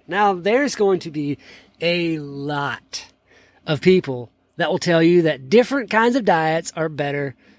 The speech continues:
for you. You're gonna have everything from high carb to low carb to high fat to low fat to,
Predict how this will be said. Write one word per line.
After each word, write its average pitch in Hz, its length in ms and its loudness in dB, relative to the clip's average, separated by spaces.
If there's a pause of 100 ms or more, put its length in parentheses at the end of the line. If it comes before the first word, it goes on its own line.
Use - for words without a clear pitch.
for 139 280 -12
you. 98 240 -16 (240)
You're 170 200 0
gonna 196 200 2
have 165 460 0 (320)
everything 190 760 2
from 147 360 -6
high 208 380 2
carb 147 520 -4
to 156 100 -6
low 208 340 4
carb 143 420 -4
to 170 80 -2
high 208 320 4
fat 156 440 -4
to 190 100 -12
low 214 340 -2
fat 147 500 -10
to, 170 380 -6